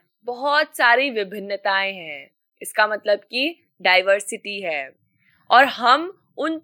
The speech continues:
चीजों को एक category wise divide कर सकते हैं। जैसे मैंने अभी आपको बताया ना कि कुछ fruits होंगे, कुछ खेलने की चीजें होंगी, कुछ लड़कियों के makeup की चीजें होंगी,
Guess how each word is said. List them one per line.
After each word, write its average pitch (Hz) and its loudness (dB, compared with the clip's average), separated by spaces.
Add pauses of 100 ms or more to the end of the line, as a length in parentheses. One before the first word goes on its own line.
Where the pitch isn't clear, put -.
चीजों 226 0
को 196 2 (360)
एक 285 4 (280)
category 254 0
wise 247 0
divide 208 2
कर 190 2
सकते 175 -8
हैं। 151 -14 (160)
जैसे 185 -2
मैंने 214 -2
अभी 214 0
आपको 220 2
बताया 233 4
ना 214 -6 (260)
कि 240 -10
कुछ 277 -6
fruits 269 -6
होंगे, 247 4 (360)
कुछ 254 -6
खेलने 226 0
की 269 -4
चीजें 254 0
होंगी, 214 -2 (200)
कुछ 262 -2
लड़कियों 233 4
के 247 2
makeup 208 -4
की 269 -10
चीजें 247 -2
होंगी, 233 -4